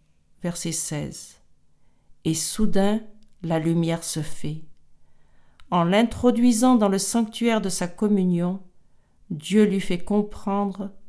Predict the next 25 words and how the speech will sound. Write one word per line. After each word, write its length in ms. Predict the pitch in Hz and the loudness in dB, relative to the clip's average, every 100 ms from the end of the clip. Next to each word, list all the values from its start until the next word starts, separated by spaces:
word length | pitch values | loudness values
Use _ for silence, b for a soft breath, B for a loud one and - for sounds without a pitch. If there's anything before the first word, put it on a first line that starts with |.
| - - | -12 -4
où 140 | 214 | -4
finit 420 | 214 - 175 175 | -4 -8 -4 -2
la 120 | 170 147 | -2 -4
voie 260 | 151 165 | -2 -2
des 100 | 165 | 0
méchants. 580 | 151 151 - - 147 151 - - _ - - | -2 -2 -4 -4 -6 -12 -18 -20 _ -20 -18
Psaume 300 | - 185 165 | -8 -4 -4
trente-sept, 520 | - 165 160 - 156 | -2 -4 -4 -6 -6
verset 300 | 151 156 160 | -8 -8 -8
trente-huit. 800 | 156 156 151 - 156 139 - - - - - - - _ _ _ _ _ - | -10 -8 -8 -10 -10 -10 -12 -16 -18 -20 -20 -20 -20 _ _ _ _ _ -6
La 160 | 208 214 | 2 2
pente 440 | 208 - 240 240 | 4 4 4 4
qu'ils 180 | - 214 | -2 -2
suivent 400 | 214 - 233 220 | -2 0 0 2
est 60 | 220 | 2
glissante 840 | 202 214 208 - 226 254 254 - _ _ - | 2 2 2 0 0 0 -4 -20 _ _ -2
et 140 | 180 | 0
les 220 | 175 170 | 2 -2
conduit 680 | - 214 208 190 214 220 - | 0 2 2 0 0 -2 -6
à 100 | - | -4
une 220 | 180 165 165 | -2 0 -2
ruine 440 | 160 - 185 180 | -4 0 2 2
certaine. 840 | 175 - 160 - 170 151 156 151 - _ _ _ - | -2 -6 -10 -10 -6 -6 -6 -8 -14 _ _ _ -10
Verset 340 | 175 175 - 160 | -8 -6 -6 -6
dix-huit. 720 | 151 139 147 139 - - | -6 -8 -8 -10 -12 -20